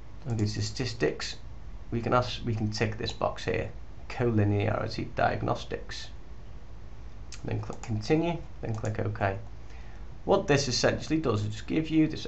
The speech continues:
extra little bit on this table here, which is what we're interested in, and this is the one we're particularly interested in. This is the variance inflation factor.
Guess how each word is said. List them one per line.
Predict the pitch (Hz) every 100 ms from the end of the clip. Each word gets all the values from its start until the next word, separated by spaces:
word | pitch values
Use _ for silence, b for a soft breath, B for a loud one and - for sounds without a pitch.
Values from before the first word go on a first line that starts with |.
| -
extra | - -
little | 143 - -
bit | 107 117 - - - - - - - - - - - - - - -
on | 104
this | 98 -
table | - 107 104 - 104
here, | - - - -
which | -
is | 107
what | 101 -
we're | -
interested | 95 98 101 107 104
in, | 104 -
and | 117
this | 139 -
is | 131 107
the | 110
one | 110
we're | 104 98
particularly | - 104 - 107
interested | 107 110 107 107
in. | 107 107 B B B
This | 110 107
is | 107
the | 107
variance | 101 113 117 117 113 107 - 113
inflation | 104 - 110 107 107
factor. | 107 107 - 113 107